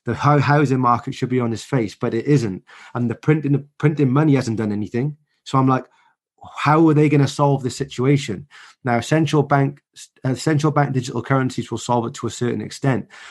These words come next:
But I feel the only thing that can possibly get the velocity of money moving is a U B I, so a universal basic income. So if they do a universal basic in-, income and say,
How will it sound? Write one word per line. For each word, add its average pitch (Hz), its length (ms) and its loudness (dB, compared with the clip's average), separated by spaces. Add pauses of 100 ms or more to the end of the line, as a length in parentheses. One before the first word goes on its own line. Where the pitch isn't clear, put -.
But - 120 -6
I 139 100 4
feel 139 240 0
the 113 160 0
only 147 260 4
thing 143 280 0
that 123 160 -4
can 120 240 -4 (420)
possibly 143 520 0
get 131 160 2
the 120 80 -2
velocity 120 500 -2
of 110 100 -2
money 117 240 0
moving 107 580 2
is 113 160 -2
a 113 40 0
U 113 300 0
B 113 160 0
I, 113 360 0
so 110 200 -6
a 107 40 -4
universal 113 560 -2
basic 107 280 -4
income. 113 360 -4 (360)
So 117 240 -4
if 139 160 0
they 156 240 4
do 135 580 2
a 131 40 -6
universal 123 500 0
basic 110 380 -2
in-, 135 260 2
income 120 380 0
and 107 100 -6
say, 113 300 -4